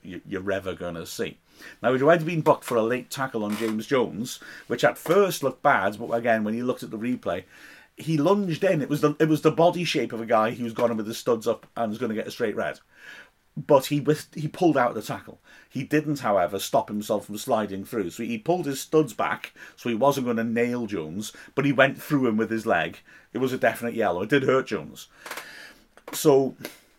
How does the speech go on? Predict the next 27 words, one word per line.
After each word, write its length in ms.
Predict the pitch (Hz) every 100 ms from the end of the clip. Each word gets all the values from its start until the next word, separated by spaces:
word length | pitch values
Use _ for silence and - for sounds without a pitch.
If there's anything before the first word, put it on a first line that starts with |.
| _ _ _ _ _
he's 140 | - 147
on 120 | 185
a 40 |
yellow. 420 | 175 151 139 139 143 _ _ _ _ _ _ _ _ - - _
He 440 | - 160 165 151 143
has 260 | - 190 185
to 80 | 180
leave 220 | 165 156
the 100 | 160
pitch 560 | - 170 - - - - 127
because 800 | 131 117 139 127 123 120 117
he's 260 | - 120 110
involved 440 | 120 131 135 131
in 60 | 123
an 120 | 117
aerial 480 | 127 143 143 127 113
challenge. 580 | - 117 98 87 120 120
I 60 |
think 180 | 110 127
a 40 | 120
lot 100 | 123
of 60 |
the 80 | 110
fans 420 | 110 120 113 107
felt 260 | - 113 107
he 120 | 110
was, 340 | 95 101 107